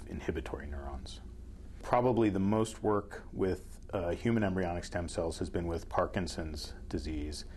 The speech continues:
and trying to make the specific type of nerve cell, uh, that makes dopamine, the chemical that's lost, uh, in patients with Parkinson's disease. And there's been a lot of work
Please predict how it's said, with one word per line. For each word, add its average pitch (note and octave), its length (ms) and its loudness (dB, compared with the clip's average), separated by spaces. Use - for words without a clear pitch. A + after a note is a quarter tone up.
and D#2+ 420 -4
trying F2+ 280 2
to - 120 -4
make E2 380 -2
the - 80 -2
specific - 880 0
type F2+ 280 2
of E2 160 0
nerve F2 260 2
cell, E2+ 440 4
uh, E2+ 120 -2
that - 200 -2
makes F2 300 -4
dopamine, E2+ 560 4
the D#2+ 80 -6
chemical E2 480 -2
that's D#2 220 -6
lost, E2 500 -2
uh, D#2 140 -4
in D#2 140 -6
patients - 380 -4
with - 120 -8
Parkinson's - 520 -2
disease. D2 460 -6
And F2 80 -6
there's E2+ 100 -4
been F2+ 140 -2
a E2 60 -2
lot F2 200 4
of E2+ 100 -2
work F2+ 380 4